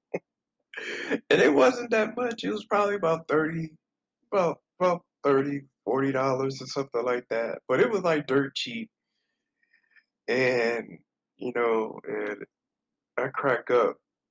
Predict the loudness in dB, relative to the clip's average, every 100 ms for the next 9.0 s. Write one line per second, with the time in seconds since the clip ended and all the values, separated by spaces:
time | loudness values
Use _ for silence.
0 | _ -12 -8 -4 -2 -2 -2 -4 -4 -10
1 | -14 -16 -20 _ _ _ -20 -20 _ _
2 | _ _ _ _ _ -20 -8 -6 -4 -4
3 | -6 -6 -6 -4 -2 -2 0 -2 -4 -10
4 | _ _ _ _ _ _ _ _ _ _
5 | _ _ _ _ _ _ 6 8 8 6
6 | 2 -2 -4 -8 _ _ -8 -6 -8 -10
7 | -12 -14 -12 -10 -8 -8 -12 -16 -16 -16
8 | -14 -12 -12 -14 -14 -14 -14 -14 -14